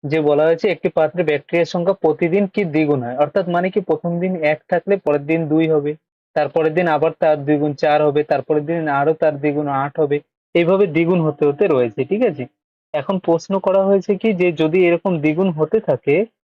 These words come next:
তাহলে কবে হলো, যদি তিরিশে নভেম্বর যেটা রয়েছে, তিরিশে নভেম্বর ধরো, উম,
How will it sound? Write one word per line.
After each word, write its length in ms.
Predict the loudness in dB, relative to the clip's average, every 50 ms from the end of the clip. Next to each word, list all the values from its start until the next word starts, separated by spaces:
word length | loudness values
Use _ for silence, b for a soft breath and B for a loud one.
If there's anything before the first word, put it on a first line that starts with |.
| _ _
তাহলে 420 | -2 -2 -2 0 0 0 2 2 2 0 0 -2 -4
কবে 340 | -2 -2 0 0 2 2 2 4
হলো, 200 | 4 4 2 2 2
যদি 300 | 2 0 0 0 0 -2 -2 -4 _ _ _ _ _ _ _ _ -6
তিরিশে 320 | -2 -2 -2 -2 -2 0 0
নভেম্বর 420 | 0 2 2 0 0 2 2 2 2 2
যেটা 160 | 0 0 2 2
রয়েছে, 280 | 2 2 2 2 2 -2
তিরিশে 380 | -2 -2 -2 0 0 0 0 -2
নভেম্বর 420 | 0 2 2 2 0 0 2 0 0 2
ধরো, 220 | 2 2 2 2 2 2 2 0 -2
উম, 120 | -4 -4